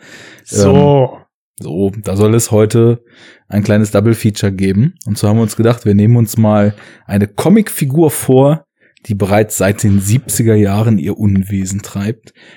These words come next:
Speaker 2: den Judge Dredd in seinen beiden filmgewordenen Inkarnationen, die das Kino uns bis jetzt geschenkt hat.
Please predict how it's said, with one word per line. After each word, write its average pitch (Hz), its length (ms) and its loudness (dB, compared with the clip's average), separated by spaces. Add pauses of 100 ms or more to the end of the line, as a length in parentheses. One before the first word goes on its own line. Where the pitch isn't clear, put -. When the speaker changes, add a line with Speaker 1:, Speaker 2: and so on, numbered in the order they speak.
Speaker 2:
den 110 440 2
Judge - 560 -2 (120)
Dredd 113 480 0 (280)
in 104 140 -2
seinen 101 440 2
beiden 120 720 0 (100)
filmgewordenen 107 1080 2
Inkarnationen, 98 1120 -2 (540)
die 92 380 -8 (400)
das - 220 -10
Kino 127 480 0
uns 110 320 -2
bis - 260 -12
jetzt - 400 -10
geschenkt 98 480 -12
hat. - 120 -18